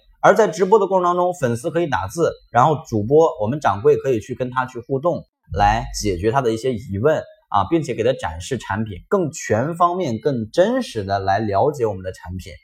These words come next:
所以淘宝直播这个东西呢，说实话，它不仅仅可以是当做一个引流的渠道，而且呢，做好的话，转化的这个效果会非常强大啊，非常强大。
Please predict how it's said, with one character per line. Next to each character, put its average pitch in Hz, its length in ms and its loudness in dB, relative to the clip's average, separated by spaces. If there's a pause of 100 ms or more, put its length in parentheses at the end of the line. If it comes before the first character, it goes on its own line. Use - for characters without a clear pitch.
(240)
所 - 160 4
以 185 160 2 (280)
淘 - 260 6
宝 123 240 4
直 139 160 -2
播 208 220 4
这 220 80 -6
个 127 80 -4
东 117 180 -2
西 117 160 -4
呢， 101 140 0
说 151 160 -6
实 127 100 -6
话， 131 180 4 (320)
它 196 120 8
不 294 200 2 (120)
仅 123 240 0
仅 110 260 -2
可 131 220 2
以 107 160 0
是 127 400 -2
当 156 200 4
做 156 160 2
一 113 80 2
个 143 120 2
引 101 360 -2
流 90 200 -4
的 208 100 4
渠 95 220 -12
道， 92 100 -2 (320)
而 175 180 8
且 117 320 -2
呢， 110 200 0 (400)
做 214 180 8
好 92 240 -2
的 101 100 -4
话， 123 220 4 (280)
转 107 360 4
化 196 220 6
的 120 120 0
这 113 160 -4
个 90 80 0
效 135 240 2
果 101 140 -2
会 101 120 -10
非 - 280 2
常 101 220 -6
强 95 240 -8
大 92 120 -2 (360)
啊， 117 160 6
非 160 180 2
常 117 160 -2
强 92 180 -6
大。 92 180 -4